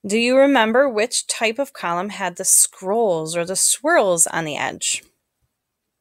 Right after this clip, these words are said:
If you were thinking Ionic, you would be correct. It is the Ionic column. And of course, the one that's left is the Corinthian. It's the most fancy column with the most decoration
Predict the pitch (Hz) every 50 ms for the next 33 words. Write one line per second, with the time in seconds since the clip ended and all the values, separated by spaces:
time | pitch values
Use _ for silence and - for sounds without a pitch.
0 | _ _ _ _ _ _ _ _ _ _ _ _ _ _ _ _ _ _ _ -
1 | - - _ _ _ _ _ - 185 175 - 185 185 190 190 190 190 - - 214
2 | 208 202 - 208 190 185 180 - _ - - 175 175 175 175 180 226 285 285 220
3 | 180 170 214 247 - - - - _ _ _ - 185 175 175 175 175 175 185 190
4 | 185 208 214 202 - 311 330 381 403 359 - - _ - - - - - _ _
5 | - - 175 175 180 180 170 - 196 208 - - 214 233 247 254 254 247 269 320
6 | 311 220 214 - - - - - 160 147 135 87 - - 92 202 202 _ _ _
7 | _ _ _ _ - - - - - - - - - 202 214 226 220 220 - -
8 | - 311 311 302 - - - 247 233 233 226 226 220 214 - - - 214 214 269
9 | 269 - 240 196 - 196 - - - 190 190 208 254 247 - 311 320 311 285 233
10 | 202 - - - 185 170 160 - 101 143 165 - - - - _ - 262 277 320
11 | 339 330 330 - - 311 302 302 302 302 - _ - - 277 302 294 294 302 302
12 | 302 285 254 220 196 202 196 190 185 185 180 - - 180 - - 226 220 233 -
13 | - 226 214 214 226 220 - - 247 233 226 226 -